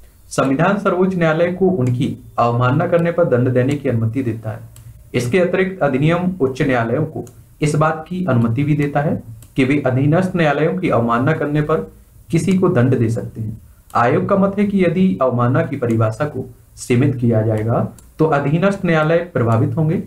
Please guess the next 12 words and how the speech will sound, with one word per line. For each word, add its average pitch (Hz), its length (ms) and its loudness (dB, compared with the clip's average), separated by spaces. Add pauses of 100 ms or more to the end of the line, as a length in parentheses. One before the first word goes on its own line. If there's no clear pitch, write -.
(280)
क्योंकि 165 240 2
उनके 190 220 4
पास 190 260 0
अपनी 165 320 -4
अवमानना 123 380 0
के 165 160 -4
मामले 113 340 0
में 107 160 -8 (340)
से 127 80 0
निपटने 127 440 0
का 156 120 0
कोई 120 440 0